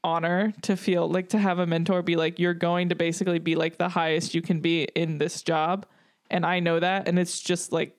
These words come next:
we just have to wait a little bit longer. But, like, I know that this is gonna happen for you. But also it's sad because it means he's not gonna be doing it anymore. So she's just on a roller coaster of emotions. Um, and I love her.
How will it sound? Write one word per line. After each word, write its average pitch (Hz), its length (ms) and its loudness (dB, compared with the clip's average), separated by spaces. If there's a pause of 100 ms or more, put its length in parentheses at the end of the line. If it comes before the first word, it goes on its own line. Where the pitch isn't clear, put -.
we 196 120 2
just 180 140 2
have 185 140 0
to 165 80 2
wait 147 200 0
a - 40 0
little - 180 0
bit - 120 -2
longer. 65 300 -2
But, - 120 -2
like, 135 240 -2
I 175 180 0
know 165 260 2
that 147 220 -4
this 165 180 -2
is 139 100 -6
gonna - 180 -4
happen - 300 -6
for - 140 -6
you. - 320 -4 (1000)
But 226 100 2
also 285 280 2
it's 339 160 0
sad 392 260 0
because 254 280 0
it 226 80 0
means 233 200 0
he's 285 180 0
not 311 160 0
gonna 277 120 -2
be 269 80 0
doing 320 220 0
it 262 60 0
anymore. 185 500 2 (180)
So 208 180 0
she's 226 440 0
just - 280 -2
on 196 140 2
a 190 80 2
roller 175 240 2
coaster 175 340 -2
of - 80 -6
emotions. - 560 -4 (680)
Um, 196 380 -4 (100)
and 196 100 -4
I - 40 0
love - 200 -4
her. - 220 -8